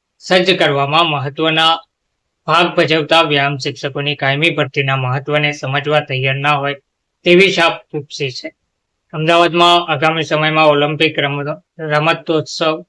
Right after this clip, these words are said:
યોજવા પણ અત્યારથી તૈયારી ચાલી રહી છે, ત્યારે હાલના વિદ્યાર્થીઓની ભાવિ પેઢી કરાર આધારિત ખેલ સહાયકના હાથ નીચે તૈયાર થાય તેવી જાહેરાત કરવામાં આવી છે.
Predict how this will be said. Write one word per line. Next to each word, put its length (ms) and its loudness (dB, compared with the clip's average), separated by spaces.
યોજવા 380 2
પણ 180 2
અત્યારથી 480 0
તૈયારી 520 -2
ચાલી 260 0
રહી 220 0
છે, 160 -8
ત્યારે 220 4
હાલના 320 2
વિદ્યાર્થીઓની 560 4
ભાવિ 320 0
પેઢી 300 2
કરાર 320 2
આધારિત 400 0
ખેલ 240 -2
સહાયકના 480 -4
હાથ 240 -4
નીચે 360 -2
તૈયાર 360 -2
થાય 240 -2
તેવી 360 -4
જાહેરાત 460 2
કરવામાં 500 -2
આવી 320 -2
છે. 160 -14